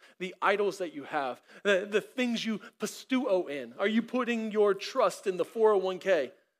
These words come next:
Or, or is it breaking you now that the economy is suffering and there's a recession?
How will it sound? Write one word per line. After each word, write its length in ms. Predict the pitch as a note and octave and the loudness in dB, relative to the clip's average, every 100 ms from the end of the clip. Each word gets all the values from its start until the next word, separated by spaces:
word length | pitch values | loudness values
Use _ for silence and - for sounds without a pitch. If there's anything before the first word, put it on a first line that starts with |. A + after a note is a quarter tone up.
| _ | _
Or, 100 | - | -2
or 220 | B3 A3+ - | 0 0 -2
is 200 | B3+ G#3+ | -2 -4
it 280 | A#3 G#3+ | -6 -12
breaking 540 | D#3 G3+ A#3+ B3 A#3+ G3 | -6 2 2 2 -2 -4
you 220 | F#3 F#3 | -4 -2
now 200 | F#3+ G3 | 0 2
that 180 | G3+ F#3+ | 0 -4
the 140 | G3+ | -4
economy 640 | D#3+ - - A#3 G3 E3+ D#3 | -4 -4 -2 0 0 -2 -4
is 220 | F3+ - | -4 -8
suffering 540 | - G#3 - E3+ D#3+ | 0 2 2 -2 -2
and 100 | F3 | -4
there's 140 | F3+ E3+ | -4 -4
a 80 | |
recession? 640 | D#3+ D3+ - G#3+ - B2+ | -6 -8 -2 -2 -2 -10